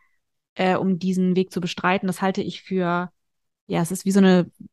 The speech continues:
Schatztruhe im besten Sinne. Äh,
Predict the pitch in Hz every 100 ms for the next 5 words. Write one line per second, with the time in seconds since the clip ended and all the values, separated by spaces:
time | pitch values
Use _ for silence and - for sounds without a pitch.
0 | _ - - - - 196 - - - 214
1 | 208 - 180 185 175 - 185 - 196 180
2 | 196 226 269 - - - _ _ - 185
3 | 185 185